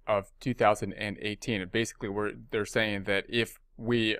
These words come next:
uh, if they were, reached sixty-five in two thousand and eighteen, then they would be a qualified individual. And if they hadn't yet reached sixty-five but would have, in two thousand eighteen but didn't get there <laughs> before death, then they're not gonna get, uh,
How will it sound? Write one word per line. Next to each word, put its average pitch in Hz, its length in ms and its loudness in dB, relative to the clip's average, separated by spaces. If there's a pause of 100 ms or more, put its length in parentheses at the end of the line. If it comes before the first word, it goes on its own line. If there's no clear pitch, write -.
uh, 104 320 4
if 113 220 -6
they 110 100 2
were, 117 400 0
reached 147 460 -2
sixty-five 117 720 8
in 110 80 -2
two 120 180 -4
thousand 107 460 2
and 104 220 -2
eighteen, 104 640 -6 (280)
then 117 320 4
they 110 160 4
would 110 140 0
be 110 100 0
a 107 60 -2
qualified 110 480 6
individual. 101 640 -2
And 107 420 -4
if 110 240 -2
they 104 160 2
hadn't 131 400 4
yet 117 260 2
reached 110 460 -6
sixty-five 110 560 4
but 101 180 2
would 135 220 2
have, 104 460 0 (360)
in 110 100 -4
two 120 160 -4
thousand 107 300 4
eighteen 104 320 -4
but 98 140 -4
didn't 110 280 -4
get 113 180 -2
there 107 140 -2
<laughs> 104 120 -4
before - 280 -8
death, 113 340 2
then 104 240 0 (300)
they're 120 100 -4
not 110 220 2
gonna 110 160 -2
get, 101 400 -2
uh, 98 300 2